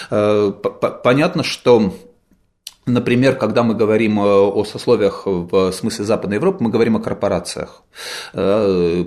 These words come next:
применительно к России, например, э, о том же самом дворянстве, как о корпорации, мы можем говорить только с тысяча семьсот восемьдесят пятого года, по большому счёту,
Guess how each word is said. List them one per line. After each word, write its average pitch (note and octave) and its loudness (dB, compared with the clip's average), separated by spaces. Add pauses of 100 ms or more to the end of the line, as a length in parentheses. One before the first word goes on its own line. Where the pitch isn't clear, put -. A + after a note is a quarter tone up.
применительно G2+ -2
к F#2 2
России, G#2+ 2 (280)
например, G#2 0
э, F#2+ 0
о G2+ 0
том A2 0
же G#2+ -6
самом G2 0
дворянстве, G2+ 0
как F#2 -2
о F#2 0
корпорации, G#2 0
мы G#2 0
можем A2 0
говорить G#2+ 0
только G2+ -4
с - -12
тысяча - -6
семьсот G2+ -8
восемьдесят F2+ -8
пятого G2 -4
года, F#2+ -4
по E2+ -12
большому E2+ -8
счёту, - -10